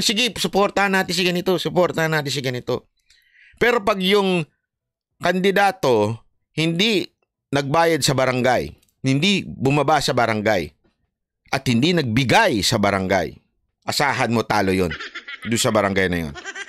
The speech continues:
Walang biro. Bakit, kanyo? First hand information kami ni Mocha.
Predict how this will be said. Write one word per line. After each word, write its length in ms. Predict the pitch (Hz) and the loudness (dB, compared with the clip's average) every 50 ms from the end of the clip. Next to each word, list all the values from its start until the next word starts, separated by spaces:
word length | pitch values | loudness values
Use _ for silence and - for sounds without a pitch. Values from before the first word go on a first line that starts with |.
| 415 - 381 - - - - - - - _ _ _ _ _ _ _ _ _ _ _ _ _ _ _ _ _ _ _ _ _ _ - - - - - - - 415 - - 554 571 640 - - 587 - 659 622 - - - - - - - 440 - - | -14 -16 -16 -18 -18 -20 -20 -20 -20 -20 _ _ _ _ _ _ _ _ _ _ _ _ _ _ _ _ _ _ _ _ _ _ -18 -16 -16 -16 -16 -18 -18 -18 -18 -16 -14 -14 -14 -14 -14 -12 -12 -12 -12 -12 -14 -18 -18 -18 -16 -18 -16 -10 -6
Walang 200 | - 202 254 269 | -4 -2 0 2
biro. 360 | 320 403 403 254 240 240 196 - - - _ _ - - - _ _ | 2 2 4 4 2 2 0 -2 -8 -20 _ _ -20 -20 -20 _ _
Bakit, 340 | - - 120 139 156 214 208 | -4 -2 -2 0 0 -2 -2
kanyo? 380 | - 190 185 190 202 208 156 131 - - - - - | 0 0 0 2 2 0 -2 -2 -6 -10 -8 -4 0
First 340 | - 190 214 - - - | 0 2 2 2 2 0
hand 160 | 208 196 180 143 | 0 0 0 0
information 720 | 175 175 - - 165 156 151 151 139 123 - - 123 113 | -2 -2 0 0 -2 0 0 2 0 0 2 0 -2 -2
kami 320 | - - 123 135 143 110 85 - - - _ _ _ _ _ _ - | -2 -2 0 0 0 0 -2 -4 -10 -18 _ _ _ _ _ _ -2
ni 60 | 120 120 | 0 2
Mocha. 480 | 127 120 110 101 131 120 92 - - | 2 2 2 2 0 -2 -2 -4 -8